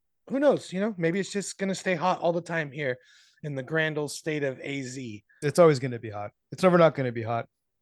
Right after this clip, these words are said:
Speaker 1: It's not. It's, it's, it's, this is, uh, it, we're, this has surpassed global warming. We are now in state warming,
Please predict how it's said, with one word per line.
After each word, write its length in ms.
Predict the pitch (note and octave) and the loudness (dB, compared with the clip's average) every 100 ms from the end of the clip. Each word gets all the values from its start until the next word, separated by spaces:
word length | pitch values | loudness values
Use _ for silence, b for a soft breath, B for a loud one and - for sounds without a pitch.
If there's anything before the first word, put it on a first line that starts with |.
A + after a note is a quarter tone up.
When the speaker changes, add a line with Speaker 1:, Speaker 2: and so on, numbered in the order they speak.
| _ - | _ -14
Speaker 1:
It's 200 | F#3 D#3 | -10 -8
not. 200 | B2 C3+ | -10 -10
It's, 140 | D#3 | -8
it's, 340 | D#3 - - | -10 -10 -16
it's, 260 | - E3 - | -14 -14 -10
this 220 | F#3+ - | -10 -8
is, 180 | E3 - | -10 -4
uh, 320 | E3+ C3 C3 - | -2 -2 -2 -8
it, 160 | F3 E3 | -10 -4
we're, 320 | G#3 G#3 - | -4 -4 -8
this 220 | F#3+ F#3+ | -12 -10
has 80 | E3+ | -10
surpassed 640 | - F3+ - D#3+ D#3 - C3+ | -8 -8 -2 0 -2 -4 -10
global 380 | D3+ D3+ D3+ | -6 -4 -2
warming. 360 | D3 D3 D#3 D3 | -2 -2 -4 -4
We 180 | D3 D3 | -2 -2
are 200 | C#3+ C#3 | -2 -4
now 380 | C#3 C#3 C#3 C3+ | -4 -2 -2 -4
in 240 | C3+ B2 | -8 -8
state 420 | - - C#3+ D#3 | -8 -4 -4 -4
warming, 500 | D#3 D#3+ F3 F3 E3 | -2 -2 -2 -2 -4